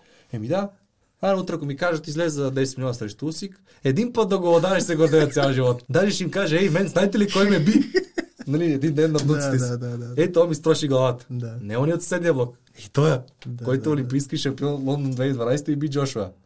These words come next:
Speaker 2: Бре, ти си в една така ситуация, която сме гледали много в Приятели,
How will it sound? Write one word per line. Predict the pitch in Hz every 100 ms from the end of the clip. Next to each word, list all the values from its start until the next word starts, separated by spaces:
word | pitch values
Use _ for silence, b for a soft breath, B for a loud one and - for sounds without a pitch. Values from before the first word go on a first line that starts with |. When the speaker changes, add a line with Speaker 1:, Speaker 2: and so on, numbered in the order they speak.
| B -
Speaker 2:
Бре, | 135 147
ти | 160
си | -
в | 160 151 -
една | 156 143
така | 135 151 143
ситуация, | - 131 139 135 139
която | 131 135 139 147 131
сме | - 127
гледали | 120 131 127
много | 120 120 117 110
в |
Приятели, | - 117 101 98 98 113